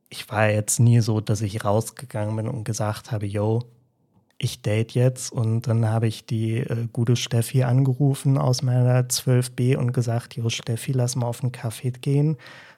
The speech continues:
Und Steffi war so, „Boah, nee, Digi, du bist hässlich.“ Und ich so, „Hässlich, aber immerhin bin ich cool.“ <laughs> Nee, sowas habe ich halt nicht gemacht.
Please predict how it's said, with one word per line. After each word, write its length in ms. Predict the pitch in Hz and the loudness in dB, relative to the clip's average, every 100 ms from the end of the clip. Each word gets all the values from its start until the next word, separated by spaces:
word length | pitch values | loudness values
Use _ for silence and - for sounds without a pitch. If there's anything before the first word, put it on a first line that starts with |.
| _ | _
Und 100 | 123 | -6
Steffi 440 | - 127 120 127 120 | -4 -4 -2 -2 -2
war 180 | 120 | -2
so, 140 | 113 120 | -2 -4
„Boah, 320 | - 120 117 | -4 -6 -4
nee, 260 | 113 117 120 | -2 -2 -2
Digi, 300 | 127 127 127 | -2 0 0
du 40 | |
bist 300 | 123 123 - | 0 -2 -2
hässlich.“ 480 | 110 123 135 139 135 | -4 -4 -4 -6 -4
Und 100 | 127 | -6
ich 120 | 127 | -6
so, 260 | - 127 123 143 | -8 -12 -12 -14
„Hässlich, 580 | - 113 - 135 127 117 | -10 -8 -6 -6 -6 -6
aber 180 | 110 | -6
immerhin 400 | 117 117 117 120 | -4 -2 -2 -2
bin 140 | 117 123 | 0 -2
ich 120 | 123 - | -2 0
cool.“ 200 | 123 147 - - 113 - - - | 2 2 0 -8 -10 -8 -10 -2
<laughs> 300 | 196 - 202 - 165 - - - - _ - | -2 0 -4 -2 -8 -8 -18 -18 -18 _ 0
Nee, 220 | 127 117 | 2 2
sowas 340 | 107 110 135 | 2 0 2
habe 120 | 135 135 | 2 2
ich 120 | 131 | 2
halt 120 | 117 | 2
nicht 240 | 131 147 - | 4 2 0
gemacht. 520 | 120 110 139 - - | 0 2 0 -4 -18